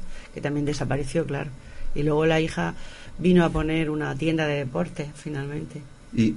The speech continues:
Speaker 2: y hemos terminado antes de la publicidad comentando de que hubo un circo,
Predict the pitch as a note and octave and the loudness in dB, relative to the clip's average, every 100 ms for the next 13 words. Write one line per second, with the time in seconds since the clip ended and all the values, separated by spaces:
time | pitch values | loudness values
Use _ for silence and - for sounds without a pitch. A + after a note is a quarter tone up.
0 | - A2+ B2 C#3+ D#3 D3 D3 D3+ D3+ D3 | 6 8 10 10 12 12 12 12 12 12
1 | C#3+ D3 D#3 D3 C#3 C3+ C3+ C3 C#3 D3 | 10 10 10 12 10 10 8 10 12 12
2 | D#3 A#2+ A#2 A2 A2 C3 C#3 C#3+ G2+ G#2+ | 10 6 6 8 8 10 10 10 10 10
3 | G2+ G2 - - - G2+ G#2+ B2 B2+ B2+ | 10 8 4 -4 -4 2 8 10 12 10
4 | B2+ B2+ A#2 B2+ A#2+ B2 | 10 8 10 8 8 6